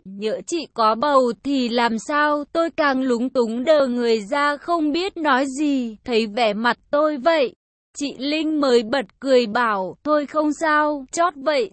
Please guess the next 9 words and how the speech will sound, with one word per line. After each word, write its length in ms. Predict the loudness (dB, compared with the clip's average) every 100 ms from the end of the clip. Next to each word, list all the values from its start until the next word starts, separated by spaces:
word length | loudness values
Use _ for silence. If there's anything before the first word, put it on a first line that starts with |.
| -4
rồi 440 | 2 4 4 2 -4
thì 240 | -4 -2
thôi, 440 | -2 2 4 4 0 -6
chị 220 | -10 -8
uống 400 | -4 -2 -2 -2
thuốc 200 | -4 -4 -6
tránh 260 | -4 -2
thai 240 | -2 -2 -2
rồi, 520 | 0 2 0 -2